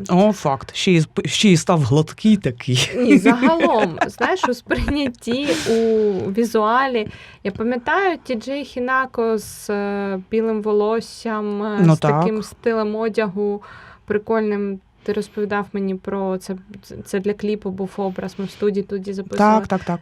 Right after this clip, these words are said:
Speaker 2: Зараз ти зовсім інший. Це
Speaker 1: Ну.
Speaker 2: пов'язано з твоїм внутрішнім сприйняттям, чи ти змінився через події, які навколо змінюються?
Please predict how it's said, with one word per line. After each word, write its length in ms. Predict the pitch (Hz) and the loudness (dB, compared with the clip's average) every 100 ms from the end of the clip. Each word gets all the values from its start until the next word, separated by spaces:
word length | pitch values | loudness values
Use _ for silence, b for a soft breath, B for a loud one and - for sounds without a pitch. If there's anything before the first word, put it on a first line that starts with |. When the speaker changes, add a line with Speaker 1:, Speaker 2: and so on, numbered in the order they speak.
| - | -4
Speaker 2:
Зараз 320 | 214 302 359 | -2 0 -2
ти 140 | 254 | -2
зовсім 540 | 214 233 247 240 220 196 | 0 4 2 0 -4 -4
інший. 340 | 180 - - - | -4 -8 -16 -8
Це 160 | - | 2
Speaker 1:
Ну. 100 | 160 | 4
Speaker 2:
пов'язано 540 | 170 262 285 285 277 254 | 4 0 -2 -4 -6 -8
з 40 | |
твоїм 300 | - 254 254 233 | -8 -8 -8 -4
внутрішнім 640 | 233 262 254 - 240 240 | -4 -4 -8 -8 -6 -6
сприйняттям, 540 | - 240 247 240 294 427 | -4 -2 0 -2 -2 -2
чи 160 | - | -4
ти 360 | 226 254 277 277 B B | -6 -4 -4 -6 B B
змінився 920 | - 220 247 277 330 - 269 240 220 208 | -6 -2 0 -2 -4 -2 2 2 2 -4
через 260 | - 226 226 | -4 -4 -2
події, 360 | 247 226 285 | -2 -2 0
які 200 | 240 202 | -2 0
навколо 420 | 208 - - 208 185 | -2 -2 -2 0 -2
змінюються? 560 | - 175 190 - - | -4 -8 -8 -12 -12